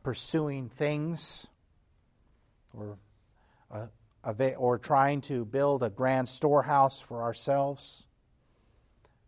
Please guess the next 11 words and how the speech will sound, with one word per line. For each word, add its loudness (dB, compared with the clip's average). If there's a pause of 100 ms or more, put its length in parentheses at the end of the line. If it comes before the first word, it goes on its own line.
(140)
We'll -16
discover -2
all 2
those -6
things -10
do 0
not 0
soothe -4 (840)
a -10
stung -4
conscience. -10